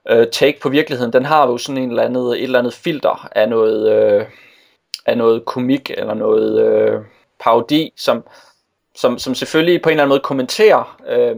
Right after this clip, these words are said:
øh, virkeligheden, men, men det foregår i sådan et ret sikkert, komisk rum, på en eller anden måde.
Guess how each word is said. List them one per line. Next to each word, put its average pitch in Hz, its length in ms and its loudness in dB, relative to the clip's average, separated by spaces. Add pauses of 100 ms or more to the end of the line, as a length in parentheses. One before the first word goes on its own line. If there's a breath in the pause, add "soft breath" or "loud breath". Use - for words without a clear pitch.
(140)
øh, 113 280 -4
virkeligheden, 123 560 -4
men, 110 240 -8
men 113 140 -4
det - 80 -8
foregår 135 380 4
i 113 100 -2
sådan - 180 -8
et - 120 -4
ret - 140 0
sikkert, - 680 -2 (240)
komisk 127 440 -8
rum, 120 140 2 (300)
på 117 60 -8
en 113 40 -8
eller 110 120 -8
anden 113 80 -8
måde. 113 160 -8